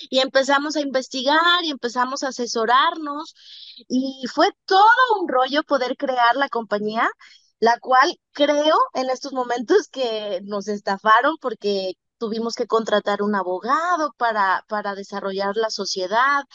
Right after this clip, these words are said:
Entonces, bueno, aquí la invitación es para ti que quieres emprender en Estados Unidos, asesórate. Y creo que aquí Francisco y Global Group pueden ser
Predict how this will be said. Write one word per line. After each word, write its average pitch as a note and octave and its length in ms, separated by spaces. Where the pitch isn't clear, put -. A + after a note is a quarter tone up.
Entonces, D4+ 640
bueno, D#4 240
aquí D#4 220
la G4+ 160
invitación C4 840
es A#3+ 440
para A3 420
ti D4 400
que A#3+ 180
quieres G#4+ 360
emprender A#3 500
en C#4 120
Estados B3 420
Unidos, A#3 560
asesórate. G#3 1000
Y B3 200
creo C4 560
que C4+ 100
aquí G#3+ 400
Francisco G#3+ 960
y G#3+ 220
Global C4+ 440
Group B3+ 340
pueden C4 340
ser C4+ 460